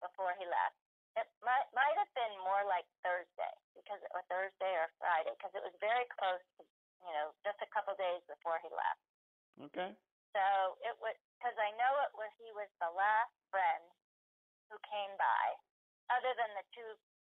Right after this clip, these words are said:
Speaker 1: good friends he went out with the night before. So it was kind of the last person he talked to. So when Jackson left and we were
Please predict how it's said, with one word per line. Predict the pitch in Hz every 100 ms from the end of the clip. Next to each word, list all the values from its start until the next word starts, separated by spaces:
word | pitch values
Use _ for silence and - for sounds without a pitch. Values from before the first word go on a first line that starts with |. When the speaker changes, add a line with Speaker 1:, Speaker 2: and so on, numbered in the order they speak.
| _
Speaker 1:
good | 226 214
friends | 202 180 180
he | 180
went | 175 175
out | 165 -
with | 160 -
the | 165
night | 165 -
before. | 156 - 160 107 - _ _ _ _ _ -
So | 262
it |
was | 247
kind | - 277
of | 269
the | 240
last | 202 190 - -
person | 196 - 175
he | 165
talked | 185 - -
to. | - _ _ _ _ _ _ _ _ -
So | 233 233 208 - 190 185
when | 220 254 262 247 - _ _ _ _ _ _ -
Jackson | 202 190 - 190 180
left | 196 247 151 170 - _ _ _
and | 175 175
we | 180 190
were | 185 175 165